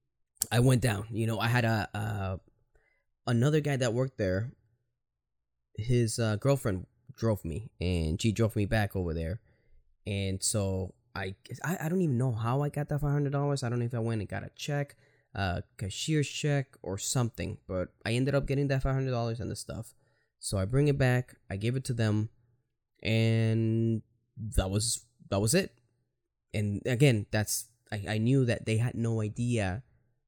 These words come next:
what I had stolen, how I did it, and whatever. The only thing they had on me was my dumb ass putting, and again, I'm happy they caught me because God knows I would have been a fucking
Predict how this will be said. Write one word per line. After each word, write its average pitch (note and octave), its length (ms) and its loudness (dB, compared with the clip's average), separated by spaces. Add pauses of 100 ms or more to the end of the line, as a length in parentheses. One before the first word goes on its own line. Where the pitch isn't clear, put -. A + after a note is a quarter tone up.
(200)
what G#2+ 320 4
I B2+ 60 4
had A#2+ 300 -2
stolen, F#2+ 540 -2 (200)
how A#2+ 220 -2
I G2+ 160 0
did F#2 340 -2
it, A#2 200 0 (120)
and G#2 360 0
whatever. C3+ 320 0 (320)
The C3+ 200 6
only F#3+ 240 4
thing F#3 300 0
they F3 140 2
had C3+ 240 0
on E3+ 120 0
me F3 120 2
was C3 320 0
my A2+ 360 2
dumb C3 300 -2
ass G2+ 180 -2
putting, A2+ 600 0
and E3 100 2
again, F3 400 -2 (540)
I'm B2 120 8
happy A2+ 300 2
they E2+ 120 0
caught C2 220 -4
me D#2+ 80 -2
because G2 400 -6
God A2+ 280 -4
knows G#2+ 420 -2 (260)
I - 80 -2
would B2 120 4
have B2+ 80 4
been A#2+ 120 4
a G2+ 80 0
fucking G#2+ 420 -4